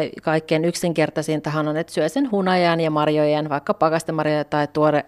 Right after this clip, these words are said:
tuoreiden marjojen kanssa aamulla. Mut siitähän saa ihanat kastikkeet. Eli nyt kun me ollaan suomalaisetkin vihdoin opittu pois näistä rasvasista suurustetuista kastikkeista, niin tehdään jogurttikastike, joka sopii kalalle ja kanalle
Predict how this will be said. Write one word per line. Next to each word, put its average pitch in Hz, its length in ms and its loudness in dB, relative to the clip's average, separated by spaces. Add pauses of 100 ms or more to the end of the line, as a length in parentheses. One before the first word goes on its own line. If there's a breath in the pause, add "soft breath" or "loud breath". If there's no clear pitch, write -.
tuoreiden 165 400 4
marjojen 151 480 0
kanssa 160 420 -4
aamulla. 170 340 0 (560 loud breath)
Mut - 140 -10
siitähän 170 360 0
saa 160 180 2
ihanat 160 440 0
kastikkeet. 147 920 -2 (120)
Eli 160 200 0
nyt 165 160 -4
kun 160 120 -2
me 156 80 0
ollaan 156 340 0 (140)
suomalaisetkin 156 600 -2
vihdoin 156 320 0
opittu 151 360 -4
pois 156 320 0
näistä 143 280 -6
rasvasista 151 560 -2
suurustetuista 156 840 -4
kastikkeista, 156 760 -6
niin 156 140 -8
tehdään 160 280 0
jogurttikastike, 165 840 -4
joka 151 180 -6
sopii 147 320 -8
kalalle 147 460 -2
ja 143 140 -2
kanalle 175 600 0